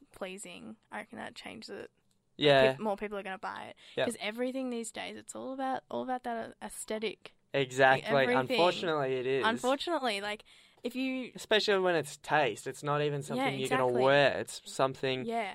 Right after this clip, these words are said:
Speaker 2: that actually is the product.
Speaker 1: Like, everyone takes photos of their food these days, and you just see a photo of their food. And
Speaker 2: And
Speaker 1: it
Speaker 2: you
Speaker 1: could
Speaker 2: don't
Speaker 1: be
Speaker 2: want a home brand packet in the photo.
Speaker 1: Exactly.
Speaker 2: Is that it?
Speaker 1: No, but, like, you know when people take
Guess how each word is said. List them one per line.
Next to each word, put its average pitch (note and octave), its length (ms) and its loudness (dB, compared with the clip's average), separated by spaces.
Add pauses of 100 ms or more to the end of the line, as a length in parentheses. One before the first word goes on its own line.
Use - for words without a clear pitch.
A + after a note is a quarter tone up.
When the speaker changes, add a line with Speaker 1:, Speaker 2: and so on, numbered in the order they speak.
Speaker 2:
that - 160 0
actually B2+ 500 0
is B2 220 -4
the - 80 -8
product. C3+ 440 -2
Speaker 1:
Like, A#3+ 120 -6
everyone A#3+ 640 -6
takes - 320 -8
photos G#3 380 -6
of G3+ 60 -14
their G3+ 120 -8
food G3 420 -8
these G#3+ 220 -10
days, - 440 -10
and G#3 120 -8
you G3 60 -12
just G#3+ 180 -10
see G3+ 160 -6
a G3+ 40 -8
photo G3+ 340 -12
of A3+ 80 -20
their - 100 -10
food. - 320 -14
And G#3+ 80 -4
Speaker 2:
And C3 80 0
Speaker 1:
it C3+ 40 4
Speaker 2:
you C3+ 40 4
Speaker 1:
could C3 60 6
Speaker 2:
don't C3+ 80 6
Speaker 1:
be C#3 40 6
Speaker 2:
want C#3 120 4
a C3 60 4
home C3+ 220 2
brand C3 240 2
packet C3 320 -2
in B2+ 180 -4
the B2 60 -8
photo. B2+ 400 0
Speaker 1:
Exactly. C#3 320 -2
Speaker 2:
Is B2 60 -4
that C3 220 4
it? C#3 280 0
Speaker 1:
No, D4 220 2
but, D#4 120 2
like, C#4 200 0
you C#4 80 0
know C#4+ 60 0
when C#4+ 120 0
people C4+ 220 -4
take A#3 200 -8